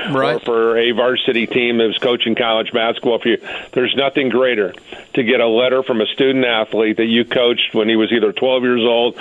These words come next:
Speaker 2: or twenty years old, and they say that, "Hey, listen, you made a difference in my life." And I think that is really, is the pure essence of what we get a chance to do on Fridays and Saturdays throughout the course of the football. And for you, you get a chance to do it year-round 'cause, of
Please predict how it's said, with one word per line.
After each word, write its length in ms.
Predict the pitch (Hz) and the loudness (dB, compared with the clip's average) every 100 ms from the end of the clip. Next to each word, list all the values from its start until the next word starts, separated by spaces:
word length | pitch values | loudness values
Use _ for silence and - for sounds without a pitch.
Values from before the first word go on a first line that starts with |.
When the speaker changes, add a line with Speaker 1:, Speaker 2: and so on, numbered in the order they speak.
| - - | -10 -4
Speaker 2:
or 120 | - 123 | -2 -2
twenty 340 | - 160 151 | -2 0 0
years 260 | 120 104 95 | 0 0 2
old, 320 | 107 90 82 - - - - | 2 0 -2 -8 -14 -12 -6
and 280 | 117 113 113 | -2 0 2
they 220 | 113 120 - | 2 0 0
say 100 | 127 | 0
that, 140 | 113 104 | 2 2
"Hey, 140 | 120 | 0
listen, 300 | 110 120 - 117 | 0 -2 0 0
you 80 | |
made 160 | 110 110 | 2 0
a 40 | |
difference 380 | 107 113 120 113 123 | 0 -2 -2 -2 -2
in 100 | 107 | 0
my 140 | 104 | 0
life." 380 | 107 110 113 - | 2 2 0 0
And 120 | 101 | 0
I 60 | 104 | 0
think 260 | 117 107 | -2 -4
that 380 | 127 123 123 - | -2 0 -2 -2
is 200 | 113 95 | -4 0
really, 340 | 123 113 110 - - - - - - | 0 2 0 -4 -10 -12 -10 -12 -2
is 200 | 123 110 | 0 0
the 100 | - | -2
pure 460 | - - 160 147 135 | -2 0 2 2 2
essence 480 | 131 127 123 113 - | 2 0 -2 -2 -2
of 100 | 110 | 0
what 200 | 113 104 | 0 2
we 140 | 117 | 2
get 140 | 110 110 | 0 0
a 60 | |
chance 280 | - 117 107 | 0 -2 0
to 100 | 113 | -2
do 220 | 98 113 104 | 2 2 2
on 100 | 101 | 0
Fridays 400 | 123 110 110 87 | 0 2 0 -4
and 80 | 92 | -2
Saturdays 420 | 117 110 107 101 - - - - | 0 2 2 0 -6 -12 -12 -4
throughout 260 | 127 113 104 | -2 0 -2
the 60 | |
course 260 | - 117 - | -2 -2 0
of 60 | 117 | -2
the 60 | 101 | 0
football. 440 | 127 107 110 110 | 0 0 0 0
And 80 | 110 | 0
for 100 | 120 | 0
you, 380 | 117 139 175 113 - - - | 2 2 2 0 -6 -12 -4
you 140 | 131 | -2
get 140 | 143 143 | 0 0
a 40 | |
chance 260 | 120 127 - | 0 -2 -2
to 60 | 117 | 0
do 140 | 120 | 0
it 60 | 117 | 2
year-round 440 | 117 113 127 117 | 2 2 0 0
'cause, 180 | 120 95 | -4 -2
of 120 | 101 | -4